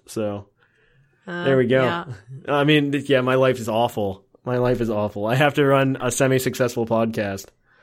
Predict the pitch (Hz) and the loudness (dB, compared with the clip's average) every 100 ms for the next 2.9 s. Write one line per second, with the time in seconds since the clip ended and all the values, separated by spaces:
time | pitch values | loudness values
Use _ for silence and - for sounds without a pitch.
0 | _ _ _ - 110 120 107 113 127 - | _ _ _ -4 -2 0 2 0 -2 -6
1 | - - 240 - - - - 127 - 131 | -12 -6 -6 -6 -18 -6 -2 0 2 2
2 | 120 139 135 131 131 123 110 104 98 | 2 2 4 4 2 2 0 0 -4